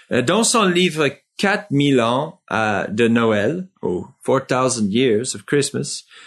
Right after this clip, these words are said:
un cadeau, euh, des siècles, qui a été écrit en mille neuf cent quatre-vingt-dix-sept,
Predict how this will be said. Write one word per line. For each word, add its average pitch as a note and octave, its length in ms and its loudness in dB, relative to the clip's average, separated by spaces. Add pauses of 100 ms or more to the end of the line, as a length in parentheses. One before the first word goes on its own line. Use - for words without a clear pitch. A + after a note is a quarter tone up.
(140)
un G#2 140 -2
cadeau, B2 720 0
euh, F#2+ 180 -2
des A2 280 0
siècles, C#3 720 -2 (100)
qui A2+ 100 0
a A2 40 4
été A2+ 260 2
écrit C3+ 440 -2
en G2+ 180 -4
mille B2+ 240 0
neuf A2+ 160 -2
cent A#2 440 -4
quatre-vingt-dix-sept, G#2+ 1700 -4